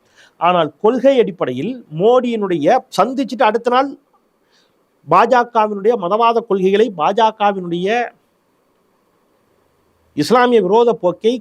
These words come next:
கண்டித்து மேடையில் பேசுவதோடு அவரை வச்சுக்கிட்டே பேசுறாங்க, அறிக்கைகள், தீர்மானம் நிறைவேற்றப்படுகிறது மாநாடுகளில், அதெல்லாம் கிடையாது. ஆனா ரஜினிகாந்த் அப்படி இல்ல, எங்கேயாவது மோடியை கண்டிச்சாரா?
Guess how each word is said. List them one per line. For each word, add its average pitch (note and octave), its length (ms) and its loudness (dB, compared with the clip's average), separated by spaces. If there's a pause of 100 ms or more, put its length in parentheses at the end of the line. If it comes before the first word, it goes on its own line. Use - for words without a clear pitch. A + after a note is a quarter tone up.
(120)
கண்டித்து G#3 640 -4 (140)
மேடையில் A#3 400 2
பேசுவதோடு F#3+ 480 0 (100)
அவரை F#3+ 220 0
வச்சுக்கிட்டே A3+ 380 0 (120)
பேசுறாங்க, F3 400 0 (680)
அறிக்கைகள், G#3+ 680 2 (1000)
தீர்மானம் C4+ 580 2
நிறைவேற்றப்படுகிறது G3 720 0
மாநாடுகளில், F#3 540 -2 (1300)
அதெல்லாம் D#4+ 320 0
கிடையாது. C3 240 -4 (680)
ஆனா C4+ 240 2
ரஜினிகாந்த் D4 400 0
அப்படி A#3+ 180 -8
இல்ல, A#3+ 80 4 (460)
எங்கேயாவது A#3 320 4 (120)
மோடியை A3 240 2
கண்டிச்சாரா? G3 440 0